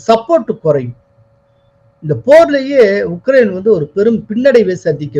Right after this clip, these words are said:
வேண்டியிருக்கும். இது வந்து உக்ரைனுக்கு பாதிப்பை ஏற்படுத்தும். அதே போல ஹமாஸுக்கும் இஸ்ரேலுக்கு இடையில் நடந்து கொண்டிருக்கக்கூடிய போர்,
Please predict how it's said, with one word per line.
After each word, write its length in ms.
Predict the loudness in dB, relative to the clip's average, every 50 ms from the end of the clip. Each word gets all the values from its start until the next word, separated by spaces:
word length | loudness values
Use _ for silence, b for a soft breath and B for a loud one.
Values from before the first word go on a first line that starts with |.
| -6
வேண்டியிருக்கும். 540 | -6 -10 -10 -12 -16 -18 -20 _ _ _ _ _ _ _ _ _ _ _ _ _ _ _ _ _ _ _ _ _ _ _ _ _ _ _ _ _ _ _ _ -8
இது 140 | -4 0 2 2
வந்து 200 | 2 0 0 -2 -2 -4
உக்ரைனுக்கு 500 | -2 -2 0 0 0 0 -2 -4 -4 -2 0 2
பாதிப்பை 360 | 2 2 0 -4 -6 -6 -6 -6
ஏற்படுத்தும். 480 | -8 -10 _ -20 -20 _ _ -20 _ _ _ _ _ _ _ _ _ _ _ _ _ _ _ _ _ _ _ _ _ _ _ -2
அதே 260 | -2 0 2 2 0 0 -2 2
போல 180 | 2 4 4 4 2 2 0 -2 -4 -6 -10 _ _ _
ஹமாஸுக்கும் 840 | -4 -2 2 2 4 4 4 4 2 -4 -12 -12 -8 -6 -6 -4 -4 -6 -6 -10
இஸ்ரேலுக்கு 580 | -12 -12 _ 0 2 2 2 2 -2 -4 -4 -2 2
இடையில் 280 | 4 4 4 2 0 -4
நடந்து 240 | -4 -4 -6 -6 -6
கொண்டிருக்கக்கூடிய 840 | -6 -6 -6 -6 -8 -8 -16 -18 -18 -16 -16 -14 -14 -14 -16 -18 -18 _ _ _ _ _ _ _ _ _ _ _ _ _ _
போர், 240 | -2 -2 -2 -2